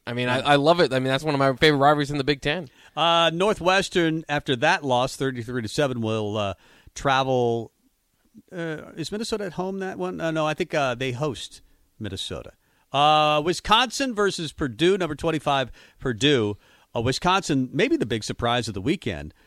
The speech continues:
Speaker 2: Uh, they win that game and win it handily, thirty to thirteen. Another quarterback stat for you from the Big Ten. Graham Mertz, five of eight, fifty-two yards, zero T Ds. But they did have two guys that went for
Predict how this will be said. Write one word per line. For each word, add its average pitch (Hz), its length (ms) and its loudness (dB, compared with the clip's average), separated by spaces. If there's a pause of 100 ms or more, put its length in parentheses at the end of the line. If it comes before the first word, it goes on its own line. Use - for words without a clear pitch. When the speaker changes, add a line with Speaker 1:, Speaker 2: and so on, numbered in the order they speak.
(340)
Speaker 2:
Uh, 110 380 0
they 147 220 2
win 180 280 2
that 131 180 0
game 127 220 -2
and 107 180 -4
win 185 140 2
it 131 120 -2
handily, 123 540 -2 (240)
thirty 233 380 2
to 208 80 -4
thirteen. 151 720 -2 (540)
Another 151 220 2
quarterback 185 460 4
stat 196 440 4
for 208 200 6
you 240 260 4
from 196 220 2
the 180 80 2
Big 180 180 2
Ten. 214 420 2 (540)
Graham 208 300 4
Mertz, 175 460 2
five 185 300 4
of 156 140 0
eight, 156 300 0
fifty-two 185 560 0
yards, 135 480 0
zero 147 380 2
T 139 240 -4
Ds. 95 400 -8 (600)
But 127 180 0
they 156 120 2
did 170 240 2
have 165 220 2
two 190 180 0
guys 117 380 2
that 123 100 -2
went 127 320 -2
for 120 380 0